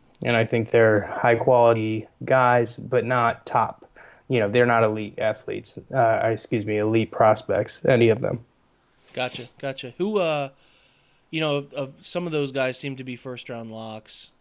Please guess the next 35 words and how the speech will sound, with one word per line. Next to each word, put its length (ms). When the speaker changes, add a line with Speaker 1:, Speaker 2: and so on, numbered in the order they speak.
Speaker 2:
You 60
know, 160
Baker 560
and, 180
um, 280
Speaker 1:
Murphy. 440
Speaker 2:
Yeah, 380
Speaker 1:
Sure. 80
Speaker 2:
you 100
know, 140
Murphy 360
seems 220
to 60
be 180
a, 500
a 40
relatively 680
similar 500
to, 320
uh, 240
to 120
our 100
guy 160
Denzel 360
Ward. 380
Uh, 340
people 280
talk 180
about 160
that 100
a 60
lot 160
anyway. 300
Who's, 320
who's 440